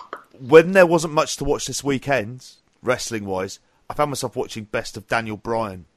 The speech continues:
in Ring of Honor type stuff, which I was enjoying, I have to say. So I might find myself doing that for a bit. Um, plug wise for me,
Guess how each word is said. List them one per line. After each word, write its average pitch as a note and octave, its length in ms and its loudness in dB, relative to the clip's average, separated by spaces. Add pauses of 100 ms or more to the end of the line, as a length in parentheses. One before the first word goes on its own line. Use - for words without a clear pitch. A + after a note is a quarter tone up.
(120)
in G2+ 160 -12
Ring G#2 180 -10
of G2 100 -10
Honor G2+ 220 -8
type - 340 -14
stuff, - 460 -16 (260)
which F#2+ 320 -14
I A#2 220 -2
was D#3 180 -6
enjoying, C#3+ 540 -12 (460)
I G2+ 120 -4
have G2 160 -4
to - 80 -20
say. G2+ 220 -8
So G#2 140 -14
I - 20 -12
might A#2+ 240 -10
find B2+ 160 -12
myself B2 280 -8
doing A#2+ 200 -6
that C#3 200 -8
for - 140 -10
a F2 60 -10
bit. F2 240 -12 (560)
Um, C#3+ 460 -2 (840)
plug F#3+ 300 2
wise F#3 320 6
for F3 140 -4
me, F3 520 0